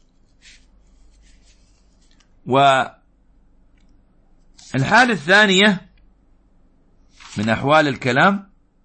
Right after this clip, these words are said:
الذي يتلفظ به الإنسان، يتكلم بكلام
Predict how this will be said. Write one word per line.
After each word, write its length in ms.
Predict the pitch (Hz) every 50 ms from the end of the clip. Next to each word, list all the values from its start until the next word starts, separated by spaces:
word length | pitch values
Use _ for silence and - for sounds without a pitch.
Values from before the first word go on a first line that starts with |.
| _ _ _ _ _ _ _ _ _ _ -
الذي 200 | 107 104 104 113
يتلفظ 580 | 113 110 87 104 123 139 156 147 - 135 120 110
به 240 | - 127 127 120 113
الإنسان، 560 | 107 - 110 98 - 147 156 185 202 202 - _ _ _ _ _ _ _ _ _ _ _ _ _ _ _ _ _ _ _ _ _ _ _ _ _ _ _ _ -
يتكلم 520 | 120 104 - - 170 180 190 175 160 143
بكلام 680 | 113 123 120 135 131 135 147 165 180 196 226 240 -